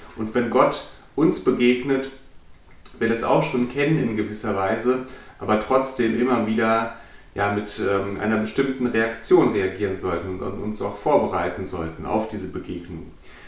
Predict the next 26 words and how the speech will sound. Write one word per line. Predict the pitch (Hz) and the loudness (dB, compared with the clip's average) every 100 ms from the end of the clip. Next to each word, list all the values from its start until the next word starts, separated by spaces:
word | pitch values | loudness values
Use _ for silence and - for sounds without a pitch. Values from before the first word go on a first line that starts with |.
| - | -6
Ja, | 104 113 | 0 2
wichtig | - - 214 | 2 0 -2
ist | 185 - | 0 2
auch, | 135 - 123 | 2 4 2
dass | 120 - | 0 4
Gott | 135 - - - - - | 4 2 -4 -14 -2 6
uns | 240 240 - | 8 6 4
in | 120 | 0
erster | 104 101 - 101 | 0 0 -2 -4
Linie | 101 101 95 | -4 -8 -8
begegnet. | - - - 98 - | -8 -8 -10 -10 -2
Gott | - 165 - - - - | 4 4 4 -6 -16 -2
möchte | 113 196 220 175 | 2 4 4 4
sich | 156 156 | 4 2
seit | 139 123 | 2 2
jeher | 120 160 147 117 123 165 - - - | 2 2 2 4 2 2 -4 -12 4
uns | 165 220 - | 6 6 4
Menschen | 143 143 160 - 143 | 4 2 2 -2 0
nahen. | 165 147 92 92 | 4 4 4 0
Wir | 104 | -2
sehen | 127 156 | 2 2
das | 127 - | 2 0
beispielsweise | 113 117 131 123 - 120 120 110 | 0 0 -2 -4 0 0 0 0
an | 113 | 0
der | |
Berufung | 110 110 156 156 156 147 147 | 0 0 0 0 0 0 -2